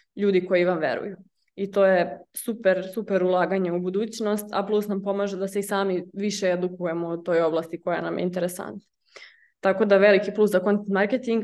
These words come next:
ali on takođe zahteva prilično vrijeme koje moramo da odvojimo da bismo, a, da bismo zapravo izgradili neku bazu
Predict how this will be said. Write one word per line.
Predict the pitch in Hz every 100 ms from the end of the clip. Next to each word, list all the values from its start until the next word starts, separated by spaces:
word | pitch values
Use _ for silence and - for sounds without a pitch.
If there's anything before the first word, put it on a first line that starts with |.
| 220
ali | 214 220 220 - - _ -
on | 202 196
takođe | 196 190 185 180
zahteva | 170 175 202 180 180
prilično | 185 175 180 180 170
vrijeme | 170 175 165 160 - - _ _ _
koje | 190
moramo | 180 175 156 180
da | 160
odvojimo | 165 170 151 156
da | 143
bismo, | 123 170 - 170 160 160 170 - _ _ -
a, | 180 170 - - _ -
da | 190
bismo | 180 180 190
zapravo | 175 170 190 165 170 170 170 - _
izgradili | 202 185 185 175 180 165
neku | 165 165 170 180 180 165
bazu | 180 165 180 170